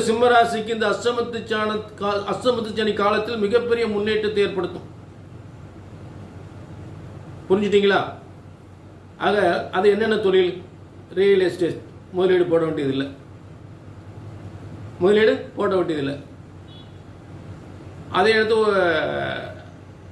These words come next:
இந்த எல், எல் ஐ சி, எல் ஐ சி ஏஜென்சி அடுத்தவங்க தான் முதலீடு செய்வாங்க. இவங்க போய் வாய் பேச்சிலே எல் ஐ சி, சிட் ஃபண்டு, குடுக்கல்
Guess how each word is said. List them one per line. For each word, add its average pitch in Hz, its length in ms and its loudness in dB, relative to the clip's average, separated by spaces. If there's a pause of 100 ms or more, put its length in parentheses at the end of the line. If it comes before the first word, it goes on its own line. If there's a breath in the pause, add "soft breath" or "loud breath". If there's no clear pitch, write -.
(160)
இந்த 196 160 4 (1600)
எல், 220 180 2 (180)
எல் 214 180 4
ஐ - 40 4 (100)
சி, 180 100 0 (500)
எல் 202 160 4
ஐ 202 120 4
சி 190 80 -2 (120)
ஏஜென்சி 165 420 0 (480)
அடுத்தவங்க 185 440 2
தான் 175 120 2
முதலீடு 180 340 6
செய்வாங்க. 170 300 2 (120)
இவங்க 175 240 2
போய் 175 180 4
வாய் 175 220 4
பேச்சிலே 156 360 0 (200)
எல் 180 180 4
ஐ - 20 2 (100)
சி, 165 120 0 (380)
சிட் 185 220 0
ஃபண்டு, 170 320 2 (1900)
குடுக்கல் 190 360 6